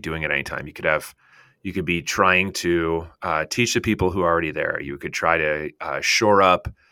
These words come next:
the churches that you already have. You could try to start new churches. You could try to evangelize people who aren't right now in a church, right? Different things you could do.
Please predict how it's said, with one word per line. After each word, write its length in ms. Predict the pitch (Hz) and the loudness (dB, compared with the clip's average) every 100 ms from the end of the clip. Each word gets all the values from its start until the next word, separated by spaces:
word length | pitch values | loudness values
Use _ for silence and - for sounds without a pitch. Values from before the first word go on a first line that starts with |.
| _ - | _ -6
the 140 | 92 | -4
churches 380 | - 101 95 90 | 0 -2 -2 -2
that 100 | 85 | -2
you 100 | 85 | 2
already 220 | 82 80 | 2 0
have. 340 | 76 73 - - | -2 -2 -4 -8
You 100 | - | -12
could 120 | 85 | -8
try 200 | - 85 | -2 -2
to 100 | 80 | -2
start 420 | - 80 78 71 | 0 2 2 0
new 180 | 120 156 | 0 2
churches. 480 | - 71 - 64 - | 2 -2 -4 -10 -10
You 60 | |
could 160 | 69 73 | -10 -6
try 200 | 80 76 | -2 -2
to 100 | 73 | -4
evangelize 540 | 76 78 78 80 76 | -6 -6 -4 -4 -4
people 360 | - 85 - 78 | -6 -12 -10 -10
who 180 | 87 82 | -4 -2
aren't 260 | 80 80 _ _ _ _ - | -2 -4 _ _ _ _ -4
right 240 | 92 - | -2 0
now 180 | 95 101 | 0 2
in 160 | 135 | 4
a 80 | 151 | 2
church, 440 | 110 85 - - 95 | 0 -6 -8 -4 0
right? 200 | 90 - 80 _ - | 0 -2 -14 _ -4
Different 240 | 147 147 | 0 2
things 180 | 117 95 | 2 0
you 60 | 87 | -6
could 120 | 73 | -2
do. 260 | 107 76 | -2 -2